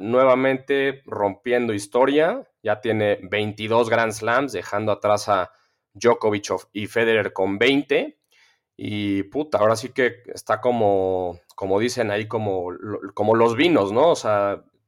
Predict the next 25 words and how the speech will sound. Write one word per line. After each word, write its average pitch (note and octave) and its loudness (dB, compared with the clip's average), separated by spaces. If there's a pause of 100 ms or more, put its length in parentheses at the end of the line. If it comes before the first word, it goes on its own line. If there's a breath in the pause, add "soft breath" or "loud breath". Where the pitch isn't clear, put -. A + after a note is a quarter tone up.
(140)
va A2+ 2
creciendo C3+ -2
con G#2+ 0
la G#2 0
edad D3 2
y G2 -8
se - -10
va - 2
volviendo B2+ 2
mejor. G#2+ -2
Impresionante G#2+ -4
lo G#2+ -2
de, F#2 -4 (600)
lo G#2+ 0
de A2 2
Nadal, C#3 4
le G2+ -4
gana A2+ 2
a F#2 -4
Casper B2 0
Ruud B2+ -2
la G2+ -4
final, A#2+ 0 (580)
bastante A2 0
fácil, C3+ -4